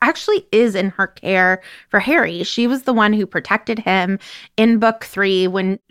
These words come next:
Draco was pretending to be a Dementor, but she thought there were Dementors and that Harry was gonna fall off of his broom. And she, like, reaches out across team and is like, "Harry, be careful," right? In this, like,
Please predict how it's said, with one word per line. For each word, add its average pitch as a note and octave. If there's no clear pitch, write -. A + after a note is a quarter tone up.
Draco G3
was F#3
pretending E4+
to A3
be G3+
a F#3+
Dementor, F#3+
but G#3
she C#4
thought A#3+
there G3+
were F#3+
Dementors F3
and A3
that G3+
Harry G3+
was F#3+
gonna F#3+
fall F3+
off F#3
of F#3
his F#3+
broom. A#3
And A3
she, C#4+
like, B3
reaches B3
out D#4
across G#3+
team D4+
and A3
is G#3+
like, A3+
"Harry, D4+
be G3+
careful," C4
right? G#3
In G3+
this, F#3+
like, F#3